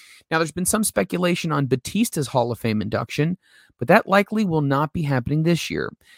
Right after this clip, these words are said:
W W E originally had the Animal scheduled for a twenty twenty induction, but the ceremony was delayed due to covid. It was then announced that the twenty twenty class would be inducted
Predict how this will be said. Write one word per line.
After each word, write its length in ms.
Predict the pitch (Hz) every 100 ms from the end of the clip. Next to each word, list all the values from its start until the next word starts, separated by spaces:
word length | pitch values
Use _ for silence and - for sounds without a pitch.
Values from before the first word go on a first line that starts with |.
| _ -
W 260 | 135 123
W 340 | 120 113 120 101
E 20 |
originally 460 | 131 120 123 123
had 360 | 110 120 117 117
the 240 | 117 120 - _ -
Animal 400 | 143 160 117 -
scheduled 440 | - - 123 127 123
for 140 | -
a 80 | 127
twenty 340 | - 131 123
twenty 520 | 120 - 190 254 151
induction, 560 | 117 120 120 - 151 165
but 140 | 135
the 40 | 131
ceremony 560 | - 180 180 143 151
was 140 | 143 147
delayed 420 | 151 127 120 123
due 180 | - -
to 120 | 135
covid. 480 | - 208 175 113 - _ - - - -
It 80 | 170
was 140 | 170
then 120 | 202
announced 420 | 214 160 170 196
that 160 | 135 131
the 100 | 131
twenty 340 | - 123 127
twenty 300 | 131 127 135
class 360 | 123 120 127 -
would 120 | 123
be 100 | 120
inducted 500 | 127 127 117 - 135